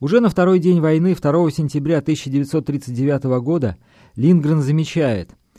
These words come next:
"Суд истории над Адольфом Гитлером должен быть ужасен".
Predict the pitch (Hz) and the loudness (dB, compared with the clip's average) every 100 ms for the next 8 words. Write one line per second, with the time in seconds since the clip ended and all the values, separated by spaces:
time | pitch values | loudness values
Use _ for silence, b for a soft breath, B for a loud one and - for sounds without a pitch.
0 | b b - 208 208 135 151 - 185 196 | b b -8 -6 -4 -4 -6 0 2 4
1 | 151 135 139 147 170 151 147 143 135 185 | 4 4 2 2 2 0 -2 -2 -4 -4
2 | 156 131 120 135 160 135 139 139 135 135 | -2 0 0 0 0 0 0 0 -2 -2
3 | 139 123 - 95 | 0 -2 -4 -12